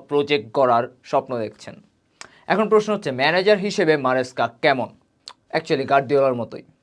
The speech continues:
Defensive high line, playing out from the back, গোলকিপারের বল প্লেয়িং অ্যাবিলিটি এবং পজিশন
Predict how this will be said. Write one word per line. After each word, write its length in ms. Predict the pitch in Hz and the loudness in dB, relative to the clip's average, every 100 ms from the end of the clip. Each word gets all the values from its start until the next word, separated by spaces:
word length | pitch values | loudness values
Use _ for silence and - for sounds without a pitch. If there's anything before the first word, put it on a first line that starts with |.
| _ _ 147 | _ _ -2
Defensive 360 | 190 233 208 156 | 0 0 -2 0
high 140 | 139 131 | 2 2
line, 140 | 110 - _ | -2 -8 _
playing 220 | 160 165 175 | 0 2 2
out 100 | 175 175 | 0 0
from 120 | 160 143 | -2 -2
the 80 | 117 | 0
back, 160 | 123 127 _ _ _ 113 - | 0 -2 _ _ _ -10 0
গোলকিপারের 500 | 160 165 170 170 151 135 | 2 2 6 6 6 4
বল 140 | 139 143 | 2 2
প্লেয়িং 200 | 147 139 | 0 2
অ্যাবিলিটি 420 | 131 131 123 131 127 160 | -2 -2 -4 -4 0 2
এবং 120 | 160 135 135 | 2 0 -2
পজিশন 320 | 147 143 | -2 -2